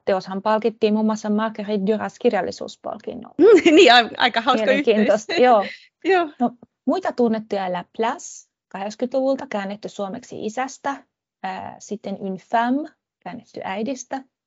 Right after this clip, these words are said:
Speaker 1: Eli näissä teoksissa, ää, Ernaux kertoo tarinan isästään ja äidistään.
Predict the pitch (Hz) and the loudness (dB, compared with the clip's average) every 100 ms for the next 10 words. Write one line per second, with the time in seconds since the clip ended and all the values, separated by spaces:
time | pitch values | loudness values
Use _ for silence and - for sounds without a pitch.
0 | _ _ _ - 196 202 202 202 190 185 | _ _ _ -8 -6 -6 -10 -10 -8 -10
1 | - 196 - 190 185 _ _ 190 - - | -10 -16 -14 -12 -12 _ _ -18 -16 -16
2 | - _ _ _ _ _ _ _ _ - | -20 _ _ _ _ _ _ _ _ -14
3 | 196 202 190 196 - 196 185 - _ _ | -12 -10 -8 -10 -10 -8 -10 -12 _ _
4 | 196 180 196 - - - - - - 226 | -10 -10 -12 -16 -16 -16 -18 -18 -16 -16
5 | 214 220 214 214 - 220 220 | -10 -8 -8 -8 -14 -18 -16